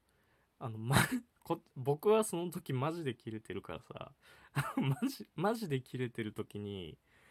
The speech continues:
周りの人が爆笑してるのってなんかなおさら腹立ってくんのさ。その、笑ってるやつにとか、まあ、怒ってる対象にとか、なんかそういう感じというより、なんか全てに対して腹立っ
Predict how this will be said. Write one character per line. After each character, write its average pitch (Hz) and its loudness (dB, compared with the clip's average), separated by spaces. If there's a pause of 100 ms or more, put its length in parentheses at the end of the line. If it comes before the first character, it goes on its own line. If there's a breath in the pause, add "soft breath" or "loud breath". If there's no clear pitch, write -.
(360 soft breath)
周 151 2
り 175 0
の 180 0
人 175 -4
が 117 -6
爆 - -6
笑 156 0
し - -8
て 175 2
る 160 -2
の 110 0
っ 104 -6
て - -8
な 117 2
ん - -4
か 107 -4
な 117 2
お 185 4
さ 208 2
ら 196 0
腹 196 0
立 185 2
っ - 0
て - -6
く 104 -6
ん 95 -10
の 87 -12
さ。 - -16 (560 soft breath)
そ - -10
の、 113 -4
笑 143 4
っ 202 -10 (220)
て 226 2
る 196 0
や 202 2
つ - -8
に 107 -4
と - -8
か、 92 -8 (1000 soft breath)
ま 110 -2
あ、 - 0
怒 107 -4
っ - -8 (260)
て 127 4
る 107 -4
対 131 2
象 147 -2
に 147 -2
と 104 -8
か、 104 -8
な 113 -2
ん 107 -8
か 110 -12
そ 170 2
う 214 4
い 214 2
う 214 2
感 185 0
じ 175 -10
と 180 -4
い 180 0
う - -2
よ 160 0
り、 113 -2
な 135 0
ん 139 -2
か 120 -10
全 262 0
て 135 -2
に 113 -2
対 110 -4
し - -12
て 107 -6
腹 120 0
立 - -6
っ - -8